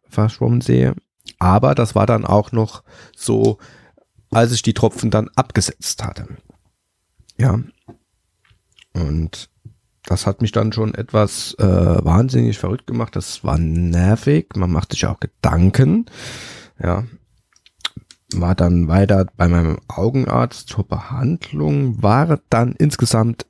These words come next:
mit meinen zwei Wochen Urlaub fünf Wochen zu Hause krank. Äh, und ja,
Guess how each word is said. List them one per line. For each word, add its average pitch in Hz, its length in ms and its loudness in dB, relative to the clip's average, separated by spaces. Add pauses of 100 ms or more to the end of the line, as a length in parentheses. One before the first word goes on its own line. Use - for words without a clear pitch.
mit - 480 -2
meinen 101 240 4
zwei 95 240 0
Wochen 90 240 0
Urlaub 110 480 0
fünf - 560 -2
Wochen 110 300 2 (760)
zu - 380 -4
Hause 98 760 -4 (140)
krank. 117 840 -2 (840)
Äh, 110 440 4 (140)
und 101 600 4 (160)
ja, 101 340 0